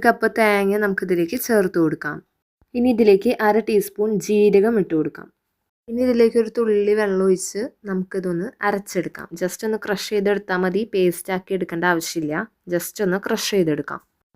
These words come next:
ഈ ഒരു പരുവത്തിൽ ഞാനിവിടെ ക്രഷ് ചെയ്തെടുത്ത് കൊണ്ടുവന്നിട്ടുണ്ട്.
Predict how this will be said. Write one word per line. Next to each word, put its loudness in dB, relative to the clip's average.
ഈ 2
ഒരു 2
പരുവത്തിൽ 0
ഞാനിവിടെ 0
ക്രഷ് -4
ചെയ്തെടുത്ത് 0
കൊണ്ടുവന്നിട്ടുണ്ട്. -6